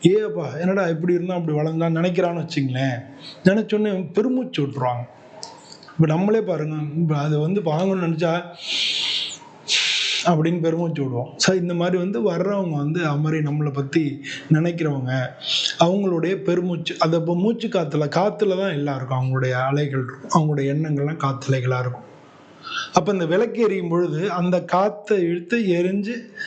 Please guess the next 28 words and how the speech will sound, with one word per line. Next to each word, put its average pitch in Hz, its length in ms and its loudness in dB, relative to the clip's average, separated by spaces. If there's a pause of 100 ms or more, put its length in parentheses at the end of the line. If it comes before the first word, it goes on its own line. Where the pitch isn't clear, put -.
(140)
இந்த 165 140 6
விளக்கு 196 360 2
வந்து 190 420 0
எரிஞ்சு 196 560 2
எண்ணெயை 208 380 2
வந்து 190 180 -2
எவாப்ரேட் 156 640 0
பண்றது. 123 340 -2
அப்ப 147 280 2
அந்த, 143 180 0 (220)
அந்த 156 160 2
இடத்தினுடைய 190 520 0
சூழ்நிலைகளை 190 760 0
மாத்துறது, 147 640 -2
எதிர்மறை 190 580 2
சக்திகளை 139 580 0
எரிச்சு 170 340 0
காலி 143 280 0
பண்ணி 139 280 -2 (520)
நேர்மறை 202 640 2
சக்திகளை 135 520 -2
வந்து 156 180 -2
அந்த 143 180 0
வீடு 147 220 0
ஃபுல்லா 147 360 -4 (420)
நமக்கு, 139 460 0 (560)
ஆஹ், 143 420 2
அலைகளா 165 420 0